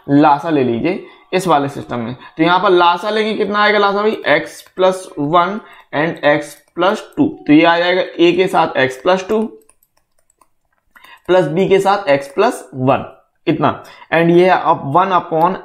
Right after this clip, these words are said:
X plus one and X plus two। तो basically अगर आप यहाँ दोनों तरफ पक्षों में देखें, तो यहाँ आप क्या कर सकते हैं, X plus one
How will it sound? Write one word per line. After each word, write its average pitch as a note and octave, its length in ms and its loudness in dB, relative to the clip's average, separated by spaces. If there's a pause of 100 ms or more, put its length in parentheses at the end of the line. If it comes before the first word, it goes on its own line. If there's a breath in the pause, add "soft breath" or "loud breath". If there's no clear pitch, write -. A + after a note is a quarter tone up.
(140)
X D#3 200 -6 (200)
plus F3 280 0 (300)
one F3 180 2 (440 loud breath)
and D#3 340 -2
X C#3 260 -2 (160)
plus G3 320 0 (420)
two। F3 120 4 (420 loud breath)
तो - 160 4
basically G3+ 420 2
अगर A3+ 240 2
आप A#3 180 2
यहाँ G#3 260 -4
दोनों G#3+ 200 2
तरफ - 360 0
पक्षों B3 260 0
में G#3+ 120 -2
देखें, F#3+ 260 0
तो G#3+ 60 2
यहाँ G3 240 4
आप G3 100 -4
क्या F3+ 140 0
कर E3+ 120 -2
सकते F3 180 -2
हैं, G3+ 160 0
X - 120 -10
plus F3+ 260 0
one F3+ 260 2